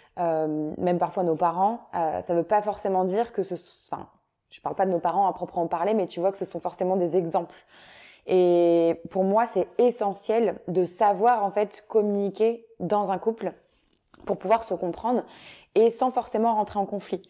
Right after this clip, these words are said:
Surtout dernièrement, j'ai rem-, enfin, j'ai remarqué depuis qu'on est rentré en France, on est quand même entouré de couples, de près ou de loin, qui ont beaucoup de mal à communiquer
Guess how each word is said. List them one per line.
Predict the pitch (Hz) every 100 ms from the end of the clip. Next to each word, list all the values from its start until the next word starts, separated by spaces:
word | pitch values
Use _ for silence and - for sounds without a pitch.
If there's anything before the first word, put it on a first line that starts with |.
| _ - - _
Surtout | - 208 302
dernièrement, | 247 202 185 185 233 294 -
j'ai | 185
rem-, | 185 175 -
enfin, | 170 139 - -
j'ai | 165
remarqué | 175 190 196 - 269
depuis | 208 - 190
qu'on | 185
est | 165
rentré | 170 196 -
en | 185
France, | - 240 254 - _ _ _ _ _ _ _
on | 196
est | 185
quand | 220
même | 220
entouré | 196 - 180
de | -
couples, | - 208 185 - _ _ _ -
de | 165 175
près | -
ou | 214
de | 190
loin, | 180 175 240 - _ _ _ _ _ _
qui | _ - 226 254 269 494 _ _ _
ont | 190
beaucoup | 165 240 247 240
de | 214
mal | 220
à | 196
communiquer | 190 190 190 170 220 254 -